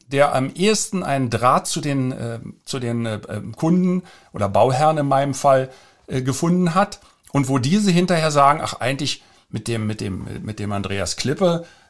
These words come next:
das war eigentlich ganz nett. Äh, ich hab den Eindruck, der, der, ja, der ist irgendwie, der ist nett irgendwie.“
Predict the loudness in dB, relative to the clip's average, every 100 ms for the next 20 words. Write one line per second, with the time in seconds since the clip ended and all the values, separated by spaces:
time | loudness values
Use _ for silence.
0 | -10 -6 -2 -2 -2 -2 -2 0 0 0
1 | -4 -10 -6 -4 -4 -4 -4 -2 -2 -2
2 | -2 0 0 0 -4 -6 0 0 2 0
3 | 0 0 -2 -2 2 4 2 2 -2 -4
4 | -4 -8